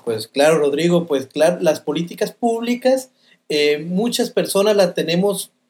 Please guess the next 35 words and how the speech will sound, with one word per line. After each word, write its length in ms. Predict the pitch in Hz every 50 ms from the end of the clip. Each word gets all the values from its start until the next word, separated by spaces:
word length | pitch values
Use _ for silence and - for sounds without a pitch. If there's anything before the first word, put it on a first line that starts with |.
| _ -
pues, 180 | 165 160 156
rezagadas 500 | 175 175 175 185 170 - 185 220 233 208
de 100 | 196 180
nuestra 240 | 175 170 - 143 123
vida. 380 | 131 151 165 165 170 - - _ _ _ _ _ _ _ _
¿Por 240 | - 131 131 131 131
qué? 320 | 196 220 247 240 240 - _ _ _ _
Porque 640 | - 156 156 160 - 170 156 151 151 143 135 - _ _ _ _
mucha 340 | - 180 214 240 240 - 254
gente 640 | - 240 233 233 233 - 240 220 214 202 190 180 170
no 400 | 165 160 156 160 180 202 208 202
es 200 | 202 214 208 208
porque 300 | - - 185 175 170 160
los 140 | 143 147 147
esté 140 | 143 - 190
discriminando, 760 | 180 180 - 196 180 175 170 175 190 185 220 214 208 - - _
yo 120 | - 165 185
los 180 | 202 185 185
comprendo, 640 | - 180 156 - - 175 180 180 185 196 226 220 - _ _ _ _ _
porque 260 | - 135 135 - 139 131
llegué 240 | 135 143 156 175
en 80 | 185 190
un 60 | 190
momento 480 | 196 185 185 185 185 190 190 175 196 175
donde 360 | 165 151 139 127 123 123 120
yo 180 | 135 156 165 -
tampoco 540 | 185 175 175 175 - 180 175 180 185 175
quería 320 | - 147 139 143 165 170 160
nada 400 | 156 147 147 165 180 180 175 175
que 140 | - 170 160
ver 220 | 170 175 175 170
con 140 | - 160 147
la 140 | 139 135 -
palabra 340 | 139 139 151 170 175 170
política. 640 | - 143 143 156 175 175 170 202 180 - - -